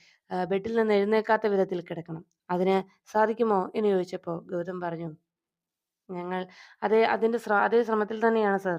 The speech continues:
എന്ന് പറഞ്ഞപ്പോ അജിത്ത് പറഞ്ഞു, "എന്നാൽ അവളിപ്പോ ആറ്റുവാശ്ശേരിയിലേക്ക് പോയിട്ടുണ്ട്. ഇപ്പം ഒറ്റയ്ക്കുള്ള സഞ്ചാരമാണ്. അതുകൊണ്ട് തന്നെ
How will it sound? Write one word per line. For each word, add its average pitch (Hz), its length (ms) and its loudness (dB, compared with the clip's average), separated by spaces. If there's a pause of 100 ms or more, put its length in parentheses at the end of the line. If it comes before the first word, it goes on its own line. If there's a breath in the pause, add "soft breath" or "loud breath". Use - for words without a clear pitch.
(160)
എന്ന് 196 160 -4
പറഞ്ഞപ്പോ 175 420 -4 (540 loud breath)
അജിത്ത് 180 240 -8
പറഞ്ഞു, 170 320 0 (360)
"എന്നാൽ 180 240 0 (120)
അവളിപ്പോ 208 400 2 (120)
ആറ്റുവാശ്ശേരിയിലേക്ക് 247 880 2
പോയിട്ടുണ്ട്. 180 480 -2 (220)
ഇപ്പം 180 260 -8 (380 soft breath)
ഒറ്റയ്ക്കുള്ള 247 440 4
സഞ്ചാരമാണ്. 202 680 2 (340 soft breath)
അതുകൊണ്ട് 180 340 4
തന്നെ 175 260 2